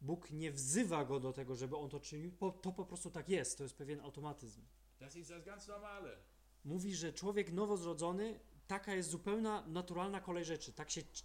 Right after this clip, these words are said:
Speaker 1: dzieje po prostu.
Speaker 2: Einem Hund muss ich nicht sagen, „Du musst dich so verhalten wie ein Hund.“
Speaker 1: Jeśli mamy, wyobrażamy sobie psa, to ja nie muszę mówić do, nie muszę wzywać psa,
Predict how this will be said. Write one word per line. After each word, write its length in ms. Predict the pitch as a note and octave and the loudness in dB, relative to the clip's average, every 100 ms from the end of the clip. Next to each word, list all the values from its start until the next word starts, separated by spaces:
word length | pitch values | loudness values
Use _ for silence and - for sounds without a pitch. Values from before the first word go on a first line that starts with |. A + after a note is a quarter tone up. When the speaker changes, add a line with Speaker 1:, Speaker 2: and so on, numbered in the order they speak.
| - | -8
Speaker 1:
dzieje 360 | D3 F3 D#3 A#2 | 2 4 4 0
po 140 | A2+ | -6
prostu. 340 | - A#2+ - - | -12 -12 -12 -10
Speaker 2:
Einem 280 | C#3+ E3+ E3 | -8 -8 -6
Hund 240 | G3+ G3 | -8 -8
muss 140 | F#3+ F#3+ | -10 -10
ich 120 | F#3 | -10
nicht 140 | E3 | -10
sagen, 260 | D#3 F3+ F#3 | -8 -6 -6
„Du 100 | F#3 | -6
musst 160 | G#3 F3+ | -6 -6
dich 100 | D3 | -4
so 120 | G3+ | -4
verhalten 340 | F#3+ F#3 F3 | -4 -8 -8
wie 60 | F#3 | -10
ein 60 | |
Hund.“ 260 | F#3 G#3 B2+ - - - - - - - - | -8 -8 -8 -12 -20 -18 -18 -18 -20 -20 -18
Speaker 1:
Jeśli 600 | A#3 D3+ F3 - F3 F3+ | -6 0 2 0 0 -2
mamy, 440 | E3 F3 F#3 F3 - | 0 2 2 0 -4
wyobrażamy 480 | C#3+ E3+ E3+ F3 G3 | 0 2 4 2 2
sobie 200 | F3+ F3 | 0 -2
psa, 400 | - - G3+ F3+ | 2 4 6 4
to 120 | F3+ | 2
ja 80 | F3+ | 2
nie 120 | F3+ | 4
muszę 260 | G#3 B3 F3 | 4 4 2
mówić 280 | D#3 D3+ | 0 0
do, 200 | C3+ D#3+ | 2 2
nie 140 | D#3 E3 | 2 0
muszę 200 | G#3+ F3+ | 0 0
wzywać 460 | C#3 E3 E3+ D#3 | 2 4 4 0
psa, 600 | - - - E3+ C#3+ C#3+ | -2 -4 0 2 0 -4